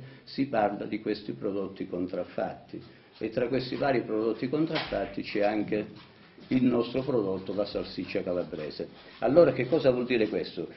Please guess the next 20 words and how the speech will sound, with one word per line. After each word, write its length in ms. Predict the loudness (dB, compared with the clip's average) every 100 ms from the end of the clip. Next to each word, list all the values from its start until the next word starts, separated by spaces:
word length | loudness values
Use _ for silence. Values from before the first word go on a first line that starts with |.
| -4
Perché 360 | 0 2 2 2
questa 280 | 0 -2 0
manifestazione? 840 | 0 -4 -6 -6 -6 -6 -6 -8 -14 -20 -20 -20 -20 -20 -20 -4
Proprio 300 | 2 4 4
perché 640 | 2 -2 0 2 2 2 -6 -18 -16
vogliamo 720 | 0 2 2 2 2 2 0
dire, 600 | 0 0 2 2 2 0 -8 -18 -20 -20 -12
vogliamo 480 | -4 2 4 4 0
far 280 | 0 -2
capire 840 | 0 -2 0 -2 -2 -4 -8 -14 -20 -6
ai 340 | 2 2 2
clienti, 800 | -2 2 4 4 2 -2 -4 -2
al, 240 | -2 -2 -4
ai 180 | 0 0
turisti 480 | 2 2 2 0 2
del 200 | 4 2
futuro, 840 | 0 -4 -2 0 0 2 0 -2 -8 -6
alle 280 | -2 -2
coppie 440 | -2 -4 -2 -4 -2
giovani, 560 | 2 4 4 2 0